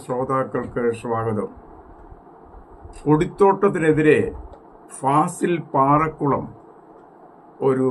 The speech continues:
പ്രസ്താവന ഇറക്കിയിരിക്കുന്നതാണ് ഇന്നത്തെ ചർച്ചാ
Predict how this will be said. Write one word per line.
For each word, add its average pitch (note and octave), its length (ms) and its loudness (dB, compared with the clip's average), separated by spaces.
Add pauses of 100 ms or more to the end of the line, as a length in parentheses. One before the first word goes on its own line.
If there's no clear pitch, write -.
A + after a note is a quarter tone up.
(120)
പ്രസ്താവന D3+ 680 2 (460)
ഇറക്കിയിരിക്കുന്നതാണ് C#3 1040 -2 (760)
ഇന്നത്തെ C3+ 400 0 (720)
ചർച്ചാ C3+ 380 -2